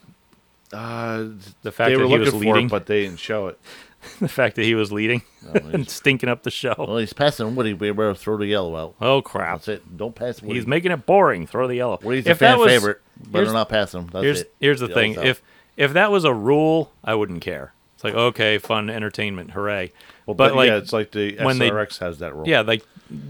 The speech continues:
Speaker 2: y-, and you know about it. It's like, okay, this
Speaker 1: Yeah.
Speaker 2: race is getting boring. We're gonna throw the caution. Yay,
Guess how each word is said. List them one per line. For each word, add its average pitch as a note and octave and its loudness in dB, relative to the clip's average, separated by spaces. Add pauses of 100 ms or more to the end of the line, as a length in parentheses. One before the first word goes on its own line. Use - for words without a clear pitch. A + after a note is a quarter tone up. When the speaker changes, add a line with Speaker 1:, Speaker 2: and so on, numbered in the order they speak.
Speaker 2:
y-, D#3+ -6
and D3+ 4
you D3 2
know G#3+ 6
about G#2 2
it. - -6
It's A#2+ -4
like, B2 4
okay, A#2+ 2 (160)
this C3+ 0
Speaker 1:
Yeah. C#3 4
Speaker 2:
race A#2+ 2
is A2+ -10
getting A#2 0
boring. A#2 2
We're A2 -6
gonna A2 -2
throw A2+ -2
the G#2 0
caution. A2 0
Yay, C3 0